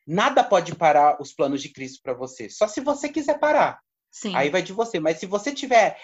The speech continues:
Speaker 1: disposto a encarar aquela situação como Cristo encararia, porque eu tenho certeza que Cristo não ficaria dentro de casa quietinho nessa pandemia.
Speaker 2: Com
Speaker 1: Não
Speaker 2: certeza.
Speaker 1: que ele,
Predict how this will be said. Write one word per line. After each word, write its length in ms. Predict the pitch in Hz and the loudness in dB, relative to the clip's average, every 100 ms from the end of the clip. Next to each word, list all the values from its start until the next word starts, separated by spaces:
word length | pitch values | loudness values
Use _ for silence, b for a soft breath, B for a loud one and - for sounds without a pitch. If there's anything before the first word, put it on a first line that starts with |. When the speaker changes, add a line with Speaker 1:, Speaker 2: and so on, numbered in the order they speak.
| B _ | B _
Speaker 1:
disposto 1040 | 147 254 - - - 196 247 - - 135 - _ | -8 -8 -8 -16 2 4 4 0 -10 -12 -12 _
a 200 | 156 156 | 2 4
encarar 560 | 196 269 254 190 170 180 | 2 -2 2 4 6 4
aquela 280 | 175 165 156 | 2 0 -2
situação 540 | - 147 135 - 143 | -2 -2 -2 -4 -4
como 240 | 160 156 | -4 -6
Cristo 340 | 147 202 220 226 | -8 -12 -10 -8
encararia, 600 | 214 156 135 156 202 160 _ _ | 0 2 2 -2 -6 -6 _ _
porque 280 | 160 175 - | -6 -6 -4
eu 180 | 156 175 | -2 -2
tenho 240 | 190 202 | -2 -4
certeza 500 | 196 247 - 202 165 | 0 -2 0 -2 -2
que 120 | 170 170 | -6 -10
Cristo 440 | 165 180 - 160 | -8 -10 -10 -8
não 220 | 151 165 | -2 -2
ficaria 360 | 190 240 202 165 | -2 0 2 2
dentro 280 | 165 165 151 | -2 -6 -12
de 120 | 147 | -12
casa 400 | - 131 131 160 | 0 2 2 -2
quietinho 500 | - 170 - 156 147 | -8 -8 -8 -8 -4
nessa 220 | 143 156 | -4 -4
pandemia. 560 | 165 165 202 202 151 117 _ _ | -4 -4 -4 -4 -6 -8 _ _
Speaker 2:
Com 140 | - 190 | -10 -10
Speaker 1:
Não 80 | |
Speaker 2:
certeza. 320 | 180 190 185 269 | -2 2 4 2
Speaker 1:
que 60 | |
ele, 280 | 214 190 | 0 -2